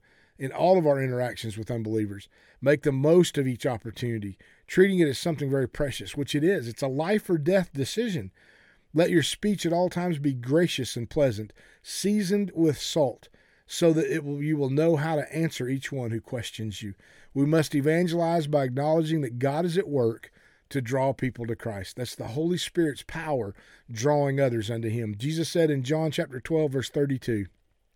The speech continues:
"And I, if, if and when I am lifted up from the earth on the cross,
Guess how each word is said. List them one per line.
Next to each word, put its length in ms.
"And 160
I, 300
if, 320
if 320
and 280
when 200
I 160
am 160
lifted 380
up 280
from 220
the 120
earth 260
on 140
the 60
cross, 480